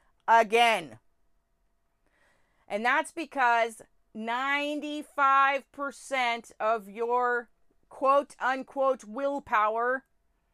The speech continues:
is s-, programmed in your subconscious mind. So that means you really only have five percent control, conscious control over whether or not you're staying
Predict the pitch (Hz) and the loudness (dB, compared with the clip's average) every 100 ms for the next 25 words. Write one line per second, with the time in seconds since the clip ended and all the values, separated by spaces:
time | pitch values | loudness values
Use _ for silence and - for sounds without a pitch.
0 | _ _ _ _ _ _ _ _ _ 226 | _ _ _ _ _ _ _ _ _ 0
1 | 247 247 - - - _ - - 302 302 | 0 0 -4 -16 -20 _ -14 4 8 8
2 | 277 247 233 226 - 220 226 214 240 247 | 8 2 0 -2 -4 -8 -6 -4 -2 -4
3 | - 262 226 262 220 226 226 - 226 226 | -4 -8 -4 -2 0 -2 -8 -8 -4 -2
4 | 214 202 220 240 277 277 233 277 240 262 | -4 -6 -4 -4 -4 -6 -8 -12 -10 -10
5 | 262 254 240 226 214 208 - _ - 254 | -10 -8 -8 0 0 0 -10 _ 2 4
6 | 262 285 311 320 - - 311 302 - 294 | 4 4 0 -4 -12 -10 -8 -8 -8 -6
7 | 269 262 - 277 - 269 233 220 277 - | -6 -10 -12 -12 -4 0 2 0 -2 -10
8 | _ _ _ - 277 262 294 277 320 302 | _ _ _ -4 0 2 0 -4 -10 -10
9 | - - 294 - 294 269 240 233 - _ | -12 -8 -8 -4 0 4 2 0 -6 _
10 | _ 247 240 233 220 240 247 269 262 240 | _ 0 2 2 2 2 2 -2 -2 0
11 | 233 202 208 - - - 240 240 240 240 | 0 0 -6 -8 -14 -4 -2 0 -2 -4
12 | 240 | -8